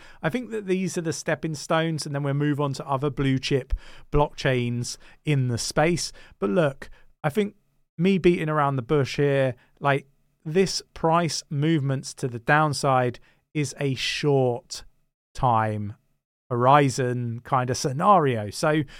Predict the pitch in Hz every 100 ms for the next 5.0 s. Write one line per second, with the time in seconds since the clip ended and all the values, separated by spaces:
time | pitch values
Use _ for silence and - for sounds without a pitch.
0 | - - - 165 165 - 160 214 240 180
1 | 180 151 175 175 - 143 143 - - 143
2 | 139 139 151 147 170 151 151 135 - -
3 | 175 175 151 170 170 147 143 180 - 165
4 | 156 131 139 131 123 127 156 190 196 196